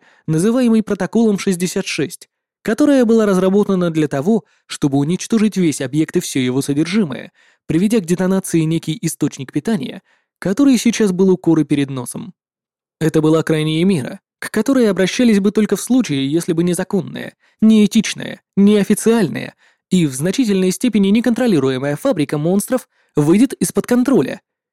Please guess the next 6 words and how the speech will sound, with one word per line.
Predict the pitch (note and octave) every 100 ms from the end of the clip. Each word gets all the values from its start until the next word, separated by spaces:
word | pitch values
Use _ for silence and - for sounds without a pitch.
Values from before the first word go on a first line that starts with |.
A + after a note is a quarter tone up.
| _ -
или | B3 C#4+
предстанет | C#4 C#4+ - F3 G3+ G3
перед | A3 G3
угрозой | D3+ D3 F#3+
общественного | G#3+ - D3 - D#3 D#3+
разоблачения. | E3+ F#3+ G3 F#3+ - A2+ -